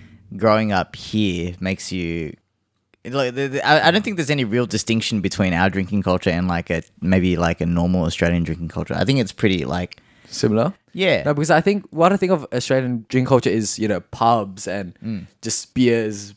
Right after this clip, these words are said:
Speaker 2: beers, beers
Speaker 1: Ah.
Speaker 2: and beers and, like, you know, that, like, the sloppy kind of Australian culture
Speaker 1: Yeah.
Speaker 2: that I'm thinking about.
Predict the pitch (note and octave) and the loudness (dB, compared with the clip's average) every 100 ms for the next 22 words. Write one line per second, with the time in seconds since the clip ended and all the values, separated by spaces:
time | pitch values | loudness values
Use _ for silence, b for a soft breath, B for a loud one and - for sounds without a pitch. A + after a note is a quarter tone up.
0 | - A#2 A2+ F#2+ G#2+ A2+ A2+ G#2 A2 A2 | -6 -2 -2 2 4 6 4 2 -2 -2
1 | G#2+ G#2+ G2+ G2 A2 G#2+ A2+ - G#2 - | -2 -2 -2 -2 0 0 -2 -4 -10 -6
2 | - B2 A#2 C3 - G#2 A2+ A#2 G#2 A2+ | -2 0 0 -2 -4 -6 -4 -4 -2 0
3 | F#2+ G2+ G2 G#2 G#2+ F#2 F#2 | 0 -2 -6 -6 -6 -4 -6